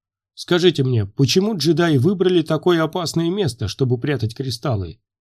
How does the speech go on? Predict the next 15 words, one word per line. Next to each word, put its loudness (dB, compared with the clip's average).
Разве 2
не 4
имело 2
бы 0
смысла 2
вытащить 0
их 0
из -2
пещеры -6
и -6
отправить -4
в -4
более 0
безопасное -4
место? -6